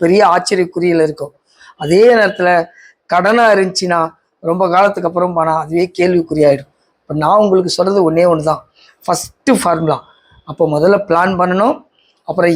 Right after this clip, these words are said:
ஏர்ன் பண்றது என்னன்றதை திங்க் பண்ணணும், அதுக்கப்புறம் அதை வச்சு சேவ் பண்ணணும். இதுதான் எல்லா பிரச்சனைக்கும் ஒரே வழி. நாங்க நூறு ஐடியா சொல்றோம்,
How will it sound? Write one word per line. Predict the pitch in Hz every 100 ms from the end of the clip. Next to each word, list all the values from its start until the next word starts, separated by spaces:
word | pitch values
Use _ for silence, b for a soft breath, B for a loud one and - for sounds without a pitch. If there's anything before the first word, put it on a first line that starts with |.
| 156
ஏர்ன் | 190 214 185
பண்றது | 175 165 175 165
என்னன்றதை | 170 185 185 165 156 180
திங்க் | 180 180
பண்ணணும், | 180 202 320 - b b b 147
அதுக்கப்புறம் | 170 214 208 220 233 202
அதை | 175 175
வச்சு | 170 247 - -
சேவ் | 180 170
பண்ணணும். | 143 139 - - 160
இதுதான் | 170 190 254 - B B B -
எல்லா | 180 208 208
பிரச்சனைக்கும் | 165 151 175 180 196 156
ஒரே | 160 180
வழி. | 156 131 B B B 165
நாங்க | 196 196 170
நூறு | 190 247 226 196
ஐடியா | 226 226 202
சொல்றோம், | 165 143